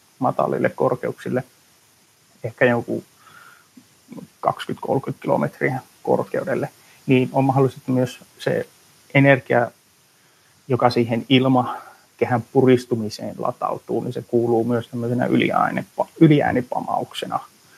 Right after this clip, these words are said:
Eli, tuota, se kappalehan tulee, tuota,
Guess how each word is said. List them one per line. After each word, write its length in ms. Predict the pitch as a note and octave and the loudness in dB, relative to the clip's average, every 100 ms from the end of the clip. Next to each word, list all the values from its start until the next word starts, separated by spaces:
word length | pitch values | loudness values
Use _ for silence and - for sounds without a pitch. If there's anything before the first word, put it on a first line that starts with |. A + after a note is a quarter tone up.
| _ _ _ _ _ _ | _ _ _ _ _ _
Eli, 180 | - - _ | -16 -16 _
tuota, 300 | - - - | -6 -4 -4
se 80 | - | -4
kappalehan 420 | - - C3 B2+ | -4 -2 -4 -4
tulee, 460 | B2+ C3+ C3 A#2+ A2+ _ _ _ _ C3 | -2 2 2 2 -4 _ _ _ _ -12
tuota, 600 | A#2+ - - C3 - | -12 -12 -12 -10 -10